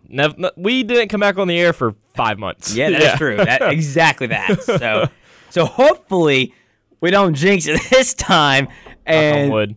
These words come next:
Speaker 2: and these
Speaker 1: We like to
Speaker 2: tournaments
Speaker 1: call
Speaker 2: are
Speaker 1: that the Hillman jinx, folks.
Speaker 2: Well, see, what it was was Turbo Jones making that shot against Tennessee at the end of the game. That was the Thanos snap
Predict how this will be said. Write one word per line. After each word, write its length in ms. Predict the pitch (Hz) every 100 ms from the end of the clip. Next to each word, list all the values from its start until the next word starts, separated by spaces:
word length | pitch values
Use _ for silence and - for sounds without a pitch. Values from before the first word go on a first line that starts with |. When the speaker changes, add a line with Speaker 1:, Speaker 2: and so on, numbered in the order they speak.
| -
Speaker 2:
and 440 | 156 147 139 135 -
these 140 | 147 151
Speaker 1:
We 60 |
like 160 | 247 165
to 80 | 185
Speaker 2:
tournaments 40 |
Speaker 1:
call 140 | 170 165
Speaker 2:
are 100 | 151
Speaker 1:
that 80 | 139
the 100 | 123
Hillman 340 | 131 123 104
jinx, 300 | 98 92 -
folks. 320 | - 92 -
Speaker 2:
Well, 340 | 127 135 127 98
see, 340 | - 123 - -
what 180 | 135 131
it 80 |
was 280 | 117 165 156
was 280 | 131 123 113
Turbo 260 | - 143 117
Jones 320 | 135 135 117
making 200 | 120 110
that 120 | 104
shot 320 | - 135 120
against 260 | 110 107 -
Tennessee 460 | 180 143 117 151
at 80 | 131
the 60 | 123
end 100 | 117
of 80 | 110
the 60 |
game. 220 | - 92
That 280 | 101 165 156
was 240 | 127 117 107
the 100 | 104
Thanos 420 | 120 117 107 101
snap 420 | - 110 104 -